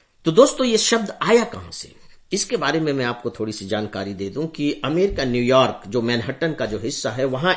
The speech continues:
एक क्षेत्र है ब्रॉडवे थिएटर, एक रास्ता है ब्रॉडवे, वहां थिएटर है बहुत बड़ा, ब्रॉडवे थिएटर,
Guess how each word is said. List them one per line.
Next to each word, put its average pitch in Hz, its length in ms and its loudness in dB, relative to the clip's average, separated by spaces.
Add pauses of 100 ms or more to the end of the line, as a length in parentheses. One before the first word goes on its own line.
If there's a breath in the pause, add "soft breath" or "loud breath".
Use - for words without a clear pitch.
एक 156 180 -2 (640 loud breath)
क्षेत्र 202 420 6
है 127 340 4 (240 loud breath)
ब्रॉडवे 156 720 2 (100)
थिएटर, 113 320 -2
एक 113 160 -4
रास्ता 156 380 -2
है 120 340 -6
ब्रॉडवे, 160 440 2
वहां 143 300 -2
थिएटर - 600 -8
है 107 100 -14
बहुत 110 180 -14
बड़ा, 110 120 -10
ब्रॉडवे 131 680 -2 (100)
थिएटर, - 320 -10